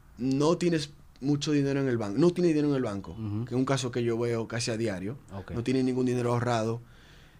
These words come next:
Speaker 1: Ti-, recibes un, un cheque de mil dólares solamente al mes.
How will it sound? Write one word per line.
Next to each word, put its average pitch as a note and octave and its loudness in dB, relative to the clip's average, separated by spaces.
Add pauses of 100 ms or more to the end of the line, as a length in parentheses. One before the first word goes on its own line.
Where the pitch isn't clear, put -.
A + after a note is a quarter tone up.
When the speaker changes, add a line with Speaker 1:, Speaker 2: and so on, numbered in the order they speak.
(400)
Speaker 1:
Ti-, C3+ 4
recibes C3+ 2
un, C3 2
un B2+ 0
cheque B2 0
de A#2 0
mil A#2+ 0
dólares A#2 0
solamente A2+ -2
al A2+ 0
mes. A2+ -4